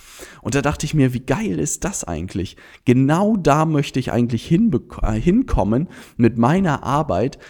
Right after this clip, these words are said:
dass wirklich die Leute mir die Bude einrennen, weil wir so verdammt gut sind. Und das ist immer die Frage, was man natürlich sein will und ob man kurzfristig denkt oder langfristig. Der Marktschreier geht halt verdammt schnell. Du kannst da rausgehen, kannst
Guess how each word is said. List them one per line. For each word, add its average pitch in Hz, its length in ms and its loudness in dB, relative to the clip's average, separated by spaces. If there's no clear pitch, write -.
dass - 220 -6
wirklich 160 320 -2
die 123 100 0
Leute 113 460 4
mir 135 140 4
die 113 100 2
Bude 127 500 2
einrennen, 104 640 -2
weil 127 480 0
wir 123 180 2
so 117 100 -4
verdammt 107 560 -6
gut 190 320 0
sind. - 420 -6
Und 131 140 0
das 185 180 2
ist 190 120 -2
immer 165 140 4
die 139 100 4
Frage, 160 540 4
was 143 200 2
man 151 100 2
natürlich 143 540 0
sein 135 460 2
will 151 140 2
und 120 220 -2
ob - 140 -8
man 127 200 0
kurzfristig 151 720 -2
denkt 131 260 -2
oder 117 220 0
langfristig. - 800 -4
Der 123 80 4
Marktschreier 151 720 4
geht 135 260 2
halt 123 140 0
verdammt 107 300 0
schnell. 90 280 -2
Du 95 80 -8
kannst 131 260 -2
da 117 120 2
rausgehen, 135 640 2
kannst 123 460 -2